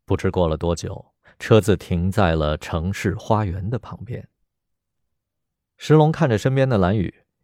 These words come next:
眼神温柔如水。“小雨，我们下车吧，我们去公园走走。”石龙凑近蓝宇，拉起了他的手。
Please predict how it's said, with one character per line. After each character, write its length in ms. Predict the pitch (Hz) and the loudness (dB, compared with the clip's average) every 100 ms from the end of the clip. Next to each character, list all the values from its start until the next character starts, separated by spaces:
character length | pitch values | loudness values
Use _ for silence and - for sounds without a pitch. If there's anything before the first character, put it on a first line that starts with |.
| _ | _
眼 240 | 95 80 | 0 0
神 300 | 78 - 82 | 0 -2 -2
温 180 | 87 92 | 0 -2
柔 160 | 85 78 | -2 -2
如 200 | 78 80 | -4 -8
水。 380 | - - - _ _ _ _ _ _ _ _ _ _ _ _ _ | -10 -14 -18 _ _ _ _ _ _ _ _ _ _ _ _ _
“小 200 | - 82 | -2 0
雨， 240 | 80 85 - _ _ _ _ _ _ _ _ | 0 -4 -12 _ _ _ _ _ _ _ _
我 80 | - | -10
们 80 | 80 | -4
下 140 | 92 | -4
车 220 | - 104 | -2 -4
吧， 260 | 95 - - _ _ _ _ _ _ _ _ _ _ _ | -4 -8 -16 _ _ _ _ _ _ _ _ _ _ _
我 120 | - 85 | -6 -4
们 60 | |
去 120 | 85 | -4
公 180 | 95 101 | -2 0
园 160 | 92 87 | 0 -2
走 180 | 90 85 | -4 -6
走。” 300 | 85 - _ _ _ _ _ _ _ _ _ _ _ _ _ _ _ _ _ _ _ _ _ _ _ | -6 -12 _ _ _ _ _ _ _ _ _ _ _ _ _ _ _ _ _ _ _ _ _ _ _
石 200 | - 131 | -2 4
龙 200 | 127 123 | 6 4
凑 200 | - 113 | 2 2
近 160 | 98 | 2
蓝 220 | 85 80 87 | 0 0 0
宇， 140 | 78 _ _ _ _ _ | -4 _ _ _ _ _
拉 180 | - 90 | -2 0
起 160 | 85 - | 0 -4
了 100 | 73 | -6
他 140 | - | -6
的 100 | 82 | -10
手。 340 | 82 - - | -10 -14 -18